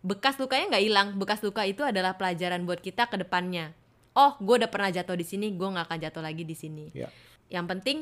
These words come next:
Speaker 1: luka itu udah nggak terasa sakit lagi dan udah sembuh gitu
Speaker 2: Ya.
Speaker 1: lukanya.
Speaker 2: Aku jadi dapat analogi bahwa misalnya ada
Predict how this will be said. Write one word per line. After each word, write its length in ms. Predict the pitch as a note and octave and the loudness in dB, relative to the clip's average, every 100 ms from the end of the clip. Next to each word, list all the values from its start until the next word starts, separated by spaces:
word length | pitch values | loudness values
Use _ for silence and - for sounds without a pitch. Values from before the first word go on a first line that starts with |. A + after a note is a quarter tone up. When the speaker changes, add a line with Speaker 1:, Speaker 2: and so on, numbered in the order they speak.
| D#4 | -2
Speaker 1:
luka 320 | A#3 A3+ - | -2 2 2
itu 160 | D4 D#4 | 2 0
udah 140 | A3+ | 0
nggak 140 | F#3+ E3+ | 2 0
terasa 220 | F3+ F3+ | 0 -4
sakit 260 | F3+ E3+ F3 | -8 -8 -8
lagi 420 | E3 D#3+ G3 D#4 - _ | -6 -6 -6 -6 -10 _
dan 260 | - F3+ E3+ | -8 -6 -4
udah 340 | G3 F3 E3 E3 - - | -4 -2 -2 -6 -16 -12
sembuh 500 | G3+ B3+ C#4 C4+ - | -6 -2 -2 -4 -8
gitu 200 | F#3 E3+ | -8 -6
Speaker 2:
Ya. 60 | |
Speaker 1:
lukanya. 380 | E3 G3 G3 F3 - _ _ _ _ | -8 -8 -10 -12 -16 _ _ _ _
Speaker 2:
Aku 140 | - | -6
jadi 200 | A3+ F#3+ D3 | 2 4 4
dapat 300 | C3+ C#3+ - | 2 0 -2
analogi 580 | D3+ C#3 C3+ C3+ C3+ F3+ | -6 -2 2 2 0 -2
bahwa 400 | C#3+ A2+ A#2+ A#2+ | -2 -2 -2 -2
misalnya 460 | C#3 C3 C3+ D#3 F3+ | -2 -4 -2 -2 0
ada 160 | C3 | 0